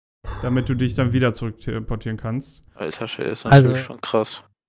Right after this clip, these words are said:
Speaker 1: Und wenn du dann einmal, mir ist das zumeist-, äh, zumindest, äh, mir ist das zum Beispiel einmal passiert, dass ich eine ähm, quasi so eine Art, äh, See,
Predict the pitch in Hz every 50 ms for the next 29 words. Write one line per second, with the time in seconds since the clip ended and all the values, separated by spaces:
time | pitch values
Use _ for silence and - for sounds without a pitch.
0 | _ _ _ _ _ _ _ _ _ _ - 123 127 123 120 117 120 123 123 120
1 | 113 127 123 120 131 135 127 123 107 123 131 147 151 - 170 - - - 135 127
2 | 131 131 - - - 95 120 120 - - - 123 127 127 123 104 110 - - _
3 | _ - - 120 120 131 143 165 165 127 110 113 131 160 160 160 139 123 - -
4 | 117 113 120 - - - - 104 143 147 139 - 123 117 - 139 151 151 135 123
5 | 120 127 120 - - 117 117 117 110 113 117 - - - - - _ _ _ _
6 | - - 117 113 113 113 113 110 107 107 - - - - - 120 120 117 113 113
7 | 120 117 117 117 110 110 - - - - 117 110 95 95 110 110 - - - -
8 | - 117 117 110 110 107 107 107 - - 117 120 120 117 113 120 135 147 165 196
9 | 220